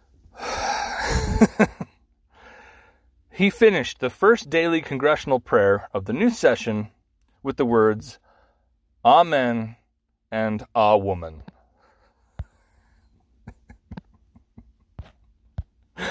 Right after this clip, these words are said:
Like, you, you can't be serious.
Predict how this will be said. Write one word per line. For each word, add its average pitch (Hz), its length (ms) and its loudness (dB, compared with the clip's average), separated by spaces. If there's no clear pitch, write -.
Like, 139 360 2
you, 139 260 -4
you 135 140 -8
can't 180 300 2
be 165 80 -2
serious. 107 560 0